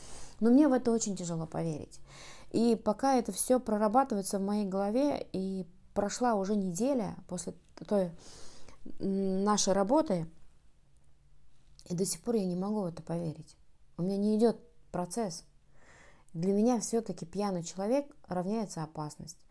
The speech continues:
И как это переделать, я не знаю. Дело в том, что люди, близкие со мной, а, мои родители,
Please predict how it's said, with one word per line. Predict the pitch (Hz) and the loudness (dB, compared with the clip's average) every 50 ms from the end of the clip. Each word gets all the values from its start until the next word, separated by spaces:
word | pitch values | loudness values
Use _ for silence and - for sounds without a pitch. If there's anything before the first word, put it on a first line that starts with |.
| - - - - - - - - - | -20 -20 -20 -20 -20 -20 -14 -8 -8
И | 185 | 0
как | 180 240 254 254 247 | 2 4 4 4 2
это | 214 196 202 | 0 -4 -2
переделать, | 196 - 202 196 196 180 226 269 269 233 175 165 - - | -2 -2 -2 -2 -2 0 0 2 2 0 -2 -4 -8 -8
я | - 175 196 214 | -6 -4 -2 -2
не | 214 190 170 | -2 -2 -2
знаю. | 160 165 190 196 185 165 151 147 - - - - | -2 -2 -2 -2 -2 -4 -4 -6 -10 -14 -12 -6
Дело | 160 165 214 220 214 | -4 -2 0 0 -2
в | 208 | -2
том, | - 262 269 254 | -2 -4 -2 -2
что | - - - 185 | -4 -4 -4 -2
люди, | 170 226 254 254 220 180 165 160 165 | 0 0 0 0 0 -2 -4 -4 -4
близкие | 156 175 208 220 208 - - - 160 156 | -2 0 0 0 -2 -4 -6 -6 -6 -6
со | 160 165 160 | -4 -4 -4
мной, | 170 185 226 262 277 269 269 - - - - - - - - - - - | -2 -2 -2 -2 -2 -4 -6 -12 -18 -20 -20 -20 -20 -20 -20 -20 -12 -8
а, | - 165 165 165 160 160 156 - - - _ - | -4 -2 -2 -2 -2 -4 -4 -8 -10 -12 _ -4
мои | 156 151 196 240 277 | 0 2 4 6 6
родители, | 269 240 185 165 175 170 - - 160 156 151 147 147 156 | 6 4 4 2 -2 -4 -4 -6 -4 -4 -4 -6 -8 -12